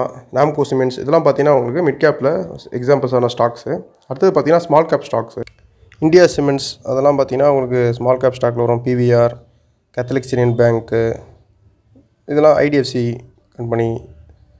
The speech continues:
இதெல்லாம் வந்து உங்களுக்கு small cap, Karur வைஸ்யா Bank, இவங்கெல்லாம் வந்து small cap கம்பெனிஸில் வருவாங்க.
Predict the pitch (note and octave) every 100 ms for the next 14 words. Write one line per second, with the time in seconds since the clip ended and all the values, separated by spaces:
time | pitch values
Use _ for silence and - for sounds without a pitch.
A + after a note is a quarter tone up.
0 | - - - D3+ E3 C#3+ F3 C#3 C#3 F#3+
1 | B2+ C3 C3 A#2+ A#2+ C3 C3+ C3 A#2+ A#2
2 | A#2 A#2 - A#2 C3+ C#3 D#3+ C3 C3 B2+
3 | B2 A2+ A2+ A#2 A2 A2 G#2+